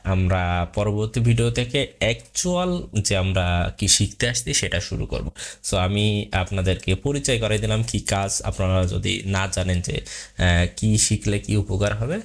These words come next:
তো এটা না শিখলে আপনার হয়তো ভালো লাগবে না কাজ শিখতে। So আমরা এটা আগে জানলাম যে আমরা এখান থেকে আসলে ইনকাম করতে পারবো, আসলে ফ্রিল্যান্সিং করতে পারবো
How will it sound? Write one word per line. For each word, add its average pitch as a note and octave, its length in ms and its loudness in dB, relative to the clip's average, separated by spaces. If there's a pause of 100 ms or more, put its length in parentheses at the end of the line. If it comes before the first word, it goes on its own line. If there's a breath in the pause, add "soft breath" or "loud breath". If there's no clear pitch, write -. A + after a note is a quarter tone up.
(120)
তো F#2 500 0
এটা - 220 0
না A2+ 160 2
শিখলে G#2 320 -2
আপনার G2 260 -2
হয়তো - 480 0
ভালো G2+ 240 -2
লাগবে F#2 280 -2
না - 100 -2
কাজ - 180 -2
শিখতে। - 420 -2 (400 loud breath)
So - 100 -2
আমরা G#2 460 0
এটা G2+ 600 -2
আগে G2 280 -2
জানলাম A2 460 -2
যে G#2+ 140 0
আমরা G2 240 -2
এখান F#2+ 300 0
থেকে F#2 280 0
আসলে G#2+ 360 2
ইনকাম G#2 300 -2
করতে G2 260 -2
পারবো, G2 220 0
আসলে F#2+ 320 -2
ফ্রিল্যান্সিং A2 480 0
করতে G#2+ 240 -2
পারবো C3+ 240 -2